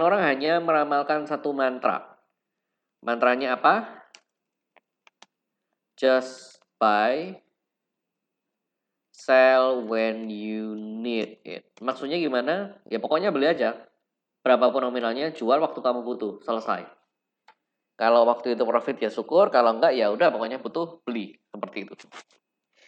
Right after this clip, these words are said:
Kalau seperti itu apa bedanya dengan Anda beli barang biasa,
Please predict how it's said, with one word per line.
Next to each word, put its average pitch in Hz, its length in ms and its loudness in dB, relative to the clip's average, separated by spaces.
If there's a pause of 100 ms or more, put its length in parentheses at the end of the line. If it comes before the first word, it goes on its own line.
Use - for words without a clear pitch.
(1300)
Kalau 165 240 6
seperti 185 320 0
itu 247 80 6
apa 208 160 4
bedanya 147 320 4
dengan 143 240 0
Anda 156 120 2
beli 135 360 0
barang 107 480 0
biasa, 117 560 0